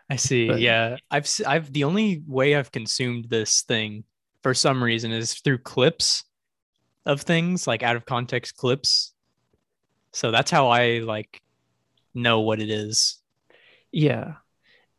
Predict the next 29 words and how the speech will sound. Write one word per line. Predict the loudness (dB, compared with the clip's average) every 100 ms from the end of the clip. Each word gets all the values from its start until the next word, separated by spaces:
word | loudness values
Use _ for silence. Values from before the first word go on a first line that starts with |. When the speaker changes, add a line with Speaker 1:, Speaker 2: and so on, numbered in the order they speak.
| _ -2
Speaker 2:
Yeah, | 0 2
there's | 2 2
a | 4
lot | 2 2
of | 0
clips | 0 -2 -2 -2
on | -2 0
YouTube, | -4 -4 -2 0 0 -2 -6
but | -8 -10 -12 _ _ _ _ _ _ _ _ _ _ _ 2
really | 4 6 6
the | 4
best | 2 2 0 0 0
way | 2 2
to | 2 0
experience | -2 -8 -6 -4 0 2 2 0 -8
the | -6 -4
jokes | 0 2 2 0 -4 -4 -2
is | -4 -4 -2
to | 0
watch | 0 -2 -2 0
them | 0 0
in | -2 -4
context. | -4 -4 -6 -8 -10 -10 -8 -6 -6
It's | -4 -2
a |
lot | -2 -4 -6
better | -6 -6 -8
that | -10 -10 -10
way. | -10 -10 -12 -14